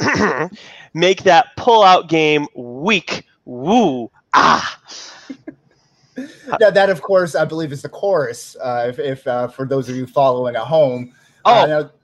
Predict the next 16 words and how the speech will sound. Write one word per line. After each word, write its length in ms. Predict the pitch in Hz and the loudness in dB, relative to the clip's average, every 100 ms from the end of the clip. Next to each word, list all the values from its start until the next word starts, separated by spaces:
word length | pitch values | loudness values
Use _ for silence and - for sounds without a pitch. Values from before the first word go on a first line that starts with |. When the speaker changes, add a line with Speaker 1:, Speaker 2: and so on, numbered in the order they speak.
| _ _ _ _ | _ _ _ _
Speaker 2:
now, 140 | 156 165 | -4 0
this 260 | 202 - | 0 -2
is 220 | 185 160 143 | -6 -8 -8
the, 260 | 147 143 | -6 -2
uh, 180 | 139 139 | 0 0
this 200 | 143 165 | -2 -8
is 80 | 143 | -4
Megan 220 | 147 147 | -2 -2
Thee 60 | 123 | -8
Stallion, 720 | - 160 165 156 131 123 123 - | -4 0 2 0 -2 -6 -10 -6
uh, 200 | 127 120 | -4 -4
in 100 | 139 | -6
her 200 | 135 131 | -6 -6
second 480 | - - 175 151 98 | -6 -6 -6 -10 -12
verse. 380 | 123 123 127 - _ _ _ | -10 -10 -14 -20 _ _ _
Uh, 280 | 127 127 127 | -4 -2 -2